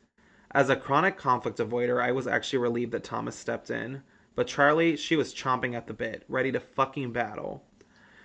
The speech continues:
Had I not been there, she would have gone at it until Mary Magdalene started crying. "I was only curious," Paige relented.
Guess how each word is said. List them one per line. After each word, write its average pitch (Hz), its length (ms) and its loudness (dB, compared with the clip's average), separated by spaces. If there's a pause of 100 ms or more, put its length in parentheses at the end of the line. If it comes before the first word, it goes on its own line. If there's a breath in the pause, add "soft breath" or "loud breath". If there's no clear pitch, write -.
(300)
Had 170 180 10
I 196 80 12
not 180 200 10
been 156 120 6
there, 151 140 6
she - 160 2
would 139 160 8
have 120 100 4
gone 127 260 6
at 127 180 8
it - 340 6
until 123 240 -2
Mary 117 280 4
Magdalene 117 500 0
started 120 320 -2
crying. 107 540 -8 (1160)
"I 131 80 0
was 139 140 2
only 208 180 0
curious," 123 600 -2
Paige 117 320 -8
relented. 123 640 -4